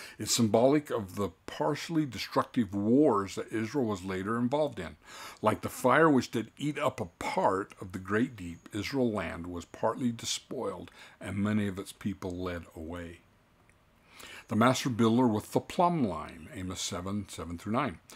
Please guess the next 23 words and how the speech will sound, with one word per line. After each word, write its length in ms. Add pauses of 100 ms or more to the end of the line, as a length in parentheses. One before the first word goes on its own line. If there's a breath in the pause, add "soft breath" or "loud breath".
(280 loud breath)
A 60
plumb 360
line 240
is 260
used 440
to 140
obtain 480
exactness 880
and 200
accuracy 760
in 160
construction 840
work. 200 (640 loud breath)
Here 300
it 80
is, 240
seems 500
to 120
symbolize 680
that 240
God's 340
strict 560
justice 640